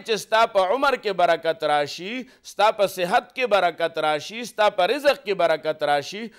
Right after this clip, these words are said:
نو خپله رشته وپاله. په دې سره الله رزق سیوا کوي. او دغه شانتې نهم څیز د کمزورو سره حسن سلوک کول.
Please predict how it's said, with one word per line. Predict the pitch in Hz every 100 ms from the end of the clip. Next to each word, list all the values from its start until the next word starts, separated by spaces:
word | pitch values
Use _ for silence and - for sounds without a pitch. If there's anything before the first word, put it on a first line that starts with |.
| _
نو | 135
خپله | 139 - 190 165
رشته | 135 - 254 -
وپاله. | 214 190 170 151 123 _ _ _
په | 151
دې | 165 240
سره | 220 190 175
الله | 165 175 170
رزق | 160 180 175 -
سیوا | - 160 156 147
کوي. | 156 156 135 _ _ 147
او | 156 156
دغه | 214 220 208
شانتې | 214 180 170 160 202 233
نهم | 185 165 247 285
څیز | 226 202 160 156 127 _ _ 117
د | 143 160
کمزورو | 156 151 165 220 202 175
سره | 165 151 156 196
حسن | 196 - 226 202 180
سلوک | - 165 170 175 175 160
کول. | 156 151